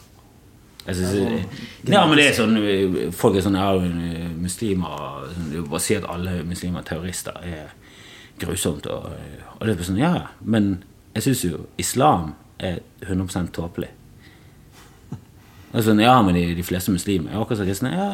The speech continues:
Speaker 1: det er akkurat det samme. De har ikke tro engang. Det er greit, men de som tror på det, så det er hundre prosent feil. Det er bare noe som er to hundre prosent feil, <laughs> men at de andre er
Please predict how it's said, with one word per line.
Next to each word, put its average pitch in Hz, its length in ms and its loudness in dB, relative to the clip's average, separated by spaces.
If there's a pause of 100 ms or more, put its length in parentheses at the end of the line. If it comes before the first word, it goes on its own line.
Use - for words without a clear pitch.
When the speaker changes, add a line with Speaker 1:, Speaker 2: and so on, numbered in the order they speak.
(160)
Speaker 1:
det 156 140 -10
er 170 100 -6
akkurat - 240 -8
det 127 80 -4
samme. 123 240 -2
De 123 80 4
har 120 80 2
ikke 120 160 -2
tro 95 240 0
engang. 82 220 -6 (420)
Det 151 140 4
er 92 80 4
greit, 127 240 2 (260)
men 117 140 2
de 139 100 4
som 85 140 0 (300)
tror 120 280 2
på 92 140 -8
det, - 80 -16 (1400)
så - 240 -8
det 131 80 0
er 110 160 -6
hundre 110 160 0
prosent 107 240 -4
feil. - 180 -6 (880)
Det 123 100 6
er 98 60 6
bare 101 160 6
noe 131 240 8
som 120 160 2
er 98 80 -2 (120)
to 98 180 0
hundre 85 180 -2
prosent 87 240 -6
feil, 85 220 -8
<laughs> - 100 -2
men 101 160 2
at - 160 -18 (160)
de 110 120 2
andre 98 420 0
er 90 100 -6